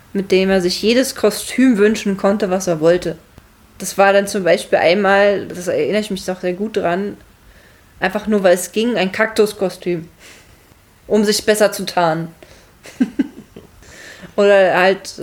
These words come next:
wenn man's jetzt als Spieler nochmal rüberbringen will, dass man bestimmte sprachliche Aspekte einfach hat oder Gestiken. Also kennst du das auch, durch Gestiken? Dass eine nur die Hände irgendwie so ganz bestimmt zusammenfaltet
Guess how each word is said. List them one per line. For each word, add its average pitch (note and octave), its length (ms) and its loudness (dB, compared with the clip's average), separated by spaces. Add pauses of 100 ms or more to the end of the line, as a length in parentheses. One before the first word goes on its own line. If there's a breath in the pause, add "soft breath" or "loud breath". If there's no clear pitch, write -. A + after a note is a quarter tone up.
wenn F#3 160 0
man's F3+ 280 -2
jetzt F3 180 0
als - 200 -4
Spieler C#4 360 2
nochmal G#3+ 300 0
rüberbringen F#3 640 -2
will, F3 120 -2
dass E3 200 -6
man F3+ 460 -4
bestimmte F#3 380 -6
sprachliche F#3+ 600 0
Aspekte - 420 0
einfach F3 260 0
hat E3+ 140 -2
oder E3+ 160 0
Gestiken. F3+ 720 -4 (540 soft breath)
Also F3+ 120 -2
kennst A3+ 180 -2
du A3+ 40 -4
das G#3 80 -4
auch, C#4 220 2
durch - 180 -10
Gestiken? D4+ 580 -2
Dass G#3 160 -4
eine G3 340 0
nur G3 560 0
die F#3 180 0
Hände B3+ 280 2
irgendwie A3 340 0
so G3+ 220 -2
ganz F#3+ 240 -2
bestimmt A#3+ 440 -4 (420 loud breath)
zusammenfaltet G#3+ 1200 0